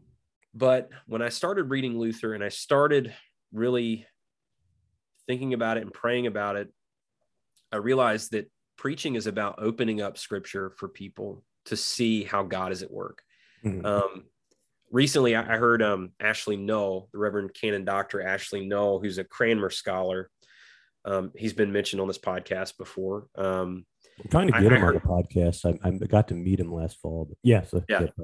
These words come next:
Speaker 2: yeah, yeah. <laughs>
Speaker 1: Uh, he's a busy dude. I, I, that would be awesome though.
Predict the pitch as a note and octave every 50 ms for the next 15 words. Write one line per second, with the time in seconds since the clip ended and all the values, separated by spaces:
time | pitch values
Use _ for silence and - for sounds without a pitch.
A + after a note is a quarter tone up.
0 | - _ _ _ _ _ - - F2 E2+ D#2 D#2 - - - - - B2 A#2 A2+
1 | A2 G#2 G#2 G2 F#2+ F2+ - - _ - C3 C#3 C3 A2 C3+ D3 D#3 D3+ D#3 C3
2 | C#3 D3 C#3 A#2 G#2 G#2 A2+ A2+ A2+ A2 A2+ A2 A#2+ C3 C3 A2+ A2+ A2 A2 A2
3 | - - F#2 F2+ F2+ F2